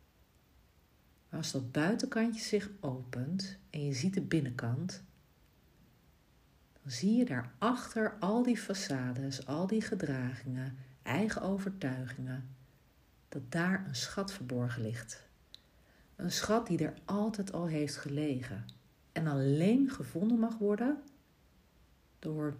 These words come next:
door die buitenkant heen te kijken. En ja, voor mij staat die dus ook symbool omdat ik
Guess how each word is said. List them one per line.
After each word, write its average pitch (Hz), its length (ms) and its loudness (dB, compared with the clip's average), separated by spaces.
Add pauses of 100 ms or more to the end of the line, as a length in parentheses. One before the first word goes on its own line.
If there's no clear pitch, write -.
(160)
door 202 280 2
die 165 120 2
buitenkant 180 760 0
heen 147 280 0
te - 80 -6
kijken. 117 560 -4 (2500)
En 147 140 -2
ja, 156 320 2 (2750)
voor - 220 -2
mij 190 180 8
staat 170 340 2
die 147 100 -6
dus 143 200 -6 (100)
ook 233 280 4
symbool 131 580 -2 (1040)
omdat 165 320 0
ik - 420 2